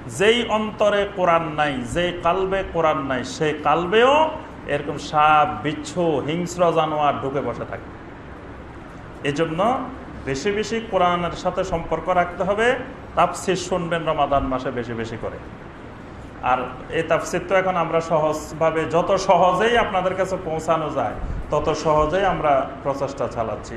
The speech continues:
একদিকে YouTube-এ পাবেন, তাফসিরুল কোরআন ডট কম-এ পাবেন, তারপরে তাফসিরুল কোরআন অ্যাপস খোলা হয়েছে, সেখানে পাবেন, আপনি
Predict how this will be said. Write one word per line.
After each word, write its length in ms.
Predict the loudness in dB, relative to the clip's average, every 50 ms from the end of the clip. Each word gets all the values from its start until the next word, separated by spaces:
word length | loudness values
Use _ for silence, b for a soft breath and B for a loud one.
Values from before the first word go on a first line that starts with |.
| -2
একদিকে 380 | -2 -2 -2 -2 -6 -4 -2 -2 -2 -2
YouTube-এ 460 | -4 -4 -2 -2 -2 -2 0 0 -2 0 4
পাবেন, 300 | 4 4 4 2 -2 -2 -4 -8 -12 B B B B B B
তাফসিরুল 520 | 2 2 2 2 0 0 0 2 2 0 0 0
কোরআন 260 | 4 4 4 4 4 4
ডট 180 | 2 2 2 0 -2 -2
কম-এ 260 | -2 0 0 -2 -2 2
পাবেন, 320 | 0 0 2 0 -2 -2 -4 -10 -12 -14 -14 -14 -14 -14 -14 -12 -4
তারপরে 420 | 0 2 2 2 2 0 -2 -2 0
তাফসিরুল 480 | 0 -2 -2 -2 -6 -6 -4 -4 -4 -4
কোরআন 260 | -4 -2 -2 -2 -2 -4 -4 -2
অ্যাপস 280 | 0 0 0 -2 -4 -12 -12 -10
খোলা 240 | -2 0 4 6 6 6
হয়েছে, 400 | 6 4 4 2 -2 -4 -4 -4 -4 -4
সেখানে 440 | -4 -4 -4 0 0 0 0 0 0 2
পাবেন, 300 | 2 2 2 0 -2 -4 -6 -10 -12 -14 -10 -8
আপনি 200 | -8 -8 -6 -6